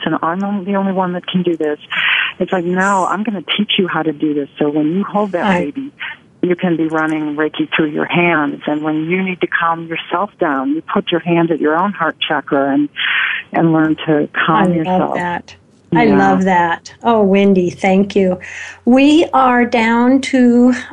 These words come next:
Speaker 2: our, our last, uh, moment here. Um, in any final words that you'd like to,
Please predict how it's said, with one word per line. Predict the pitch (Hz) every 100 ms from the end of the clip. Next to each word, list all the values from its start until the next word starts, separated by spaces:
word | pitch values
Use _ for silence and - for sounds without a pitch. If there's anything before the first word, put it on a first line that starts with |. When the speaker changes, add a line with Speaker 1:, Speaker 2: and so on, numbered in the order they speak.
| -
Speaker 2:
our, | 220 214 214 208 214
our | 208 196 202
last, | 214 226 233 - - -
uh, | 208 208 202
moment | 214 220 226 226 226
here. | - 233 220 220 220 -
Um, | 208 196 190 190 190 190 - - - - _ _ 254
in | 247 247 247 254
any | 262 277
final | - 254 247 254 240
words | 202 214 226 240 226
that | 254
you'd | 233 220
like | 214 220 -
to, | 240 226 226